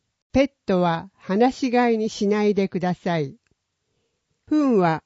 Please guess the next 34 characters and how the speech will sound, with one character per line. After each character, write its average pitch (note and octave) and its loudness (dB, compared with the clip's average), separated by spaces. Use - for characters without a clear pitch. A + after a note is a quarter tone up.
飼 C4 0
い C#4 0
主 G#3 2
が D#3 0
責 C4+ 0
任 C#4+ 4
を C4+ 2
持 C4 2
っ - -2
て E3 -4
始 B3 0
末 E3+ 0
を D#3+ 0
し - -10
て E3+ 2
く D3+ -4
だ D3+ 0
さ D#3 -4
い。 C#3 -10
ゴ F#3+ 2
ミ A#3+ 2
や D3+ 0
炭、 G#3 2
燃 G3 4
え G3+ 0
殻 G3+ 2
は F3+ 0
持 F3 0
ち - -8
帰 A#3 2
り A3 2
ま G3+ 2
し - -2
ょ D#3 -4